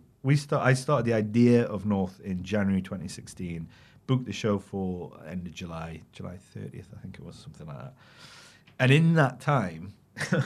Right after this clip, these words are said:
around about May, and I had Will Ospreay booked for that show as well. In the time of, like, I was like, "I'd give myself a good six, seven months to promote it and understand the business of it."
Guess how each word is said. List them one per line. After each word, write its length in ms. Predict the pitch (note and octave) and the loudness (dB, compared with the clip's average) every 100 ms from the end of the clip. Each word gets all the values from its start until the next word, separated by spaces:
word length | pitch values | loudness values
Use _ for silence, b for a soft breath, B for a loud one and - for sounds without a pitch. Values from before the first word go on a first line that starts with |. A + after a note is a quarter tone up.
| E3+ | 0
around 400 | C3+ E3 B2+ C#3+ | 2 2 2 0
about 400 | B2+ A#2 G#2 G#2 | -2 -2 -4 -4
May, 380 | B2 A2+ F2+ G#2 | -2 -2 -2 0
and 100 | B2+ | 0
I 40 | |
had 120 | B2 | 4
Will 140 | C3+ C3+ | 4 4
Ospreay 380 | C#3+ - G2+ F#2 | 4 0 -8 -8
booked 160 | F#2 | -12
for 80 | - | -14
that 180 | E2+ - _ _ | -18 -18 _ _
show 260 | - F#2 E2 | -16 -14 -14
as 120 | D#2+ | -16
well. 260 | - D2 - B B B B B B _ _ _ _ _ _ _ _ _ _ - | -16 -16 -18 B B B B B B _ _ _ _ _ _ _ _ _ _ -2
In 280 | D3 D#3+ D3+ | 2 6 6
the 80 | C#3 | 6
time 380 | D3 C3 B2+ B2 | 4 4 6 4
of, 120 | A2+ | 2
like, 180 | A2 G2 | -2 -2
I 140 | A2 | -4
was 100 | A2+ | -4
like, 120 | G#2+ F#2+ | -4 -8
"I'd 100 | - | -6
give 120 | B2 | -2
myself 400 | B2+ A#2+ A2+ G#2 | -2 -2 -8 -10
a 40 | |
good 320 | F#2+ A2+ G#2+ F#2+ | -8 -6 -6 -8
six, 300 | - A#2+ - | -10 -10 -8
seven 260 | A2+ A2 | -8 -6
months 340 | G2+ G2 F#2+ - | -4 -4 -6 -10
to 80 | - | -20
promote 440 | - F#2 G2 F#2+ | -12 -8 -8 -8
it 220 | G2 F#2+ | -12 -14
and 180 | - F2+ - - | -16 -20 -20 -14
understand 560 | G#2 F#2+ - G2 F#2 F#2+ - F#2+ | -10 -10 -10 -10 -10 -10 -16 -20
the 80 | - _ _ - | -20 _ _ -14
business 380 | G2+ F#2+ F#2 | -12 -12 -14
of 80 | F2+ | -12
it." 180 | F#2 F2+ | -12 -12